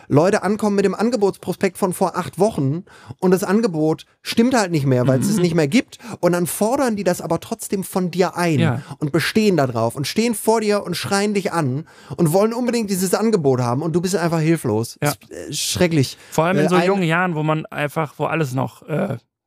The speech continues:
Speaker 1: wo man überfordert ist
Speaker 2: wo
Speaker 1: mit
Speaker 2: man
Speaker 1: sämtlicher
Speaker 2: überfordert ist,
Speaker 1: sozialer
Speaker 2: genau.
Speaker 1: Interaktion
Speaker 2: Und da
Speaker 1: und die,
Speaker 2: hilft's
Speaker 1: die
Speaker 2: auch nix,
Speaker 1: Konfliktsituation.
Speaker 2: da hilft auch nix, wenn man sagt, wenn man einem, so einem jungen Menschen sagt, "Ja, aber guck mal, der hat ja gerade das Problem und nicht du."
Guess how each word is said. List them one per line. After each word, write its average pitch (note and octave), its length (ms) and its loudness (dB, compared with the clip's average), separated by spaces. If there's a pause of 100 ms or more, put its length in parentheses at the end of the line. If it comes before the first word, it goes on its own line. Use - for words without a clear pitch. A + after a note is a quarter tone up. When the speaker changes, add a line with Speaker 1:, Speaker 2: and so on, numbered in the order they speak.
(180)
Speaker 1:
wo B2+ 180 2
man C3 180 2
überfordert B2 600 0
ist B2+ 140 -4
Speaker 2:
wo C#3 40 4
Speaker 1:
mit C3 80 6
Speaker 2:
man C#3+ 100 4
Speaker 1:
sämtlicher C#3 360 4
Speaker 2:
überfordert A#2+ 220 2
ist, A#2 60 -4
Speaker 1:
sozialer A2+ 380 2
Speaker 2:
genau. G#2+ 100 -2
Speaker 1:
Interaktion A2 600 -2
Speaker 2:
Und A#2 100 4
da C#3+ 120 4
Speaker 1:
und C3 80 2
die, C3 120 2
Speaker 2:
hilft's C3 280 0
Speaker 1:
die B2+ 60 2
Speaker 2:
auch B2 180 4
nix, D3 160 2
Speaker 1:
Konfliktsituation. B2 640 -2
Speaker 2:
da C#3 60 -4
hilft C#3 240 -2
auch C#3 60 2
nix, C3+ 280 0
wenn C3+ 100 0
man C3 160 2
sagt, C3 500 -4 (220)
wenn C#3+ 140 -6
man C3+ 160 2
einem, C3 260 2
so C#3+ 180 -2
einem C#3 140 4
jungen D3 220 4
Menschen C#3+ 300 0
sagt, C3+ 240 -2
"Ja, D3 140 -2
aber D3+ 100 -2
guck E3+ 160 -6
mal, D3+ 80 0
der D#3+ 220 0
hat D#3 80 -4
ja C3 100 -4
gerade B2 160 -4
das B2 140 -8
Problem C#3 420 -2
und B2+ 80 0
nicht B2+ 220 -4
du." D3 340 4